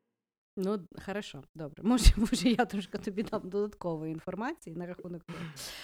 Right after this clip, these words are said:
Так от, е, ще правління Калігули називають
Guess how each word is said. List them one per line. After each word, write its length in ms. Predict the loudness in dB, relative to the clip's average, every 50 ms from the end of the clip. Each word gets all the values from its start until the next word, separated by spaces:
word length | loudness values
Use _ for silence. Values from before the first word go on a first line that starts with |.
| -16 2 6
Так 140 | 6 8 10
от, 180 | 10 8 8 8 4 -4 -14 -14 -14 -14 -16 -18 -12 -4 2
е, 600 | 6 6 8 8 8 8 6 6 6 6 4 2
ще 440 | 0 0 2 4 6 6 8 6 4 2
правління 520 | 0 0 0 0 0 0 2 2 2 0 0
Калігули 640 | 0 0 0 0 2 0 0 0 0 0 0 0
називають 500 | 0 0 -2 -2 -2 0 2 2 2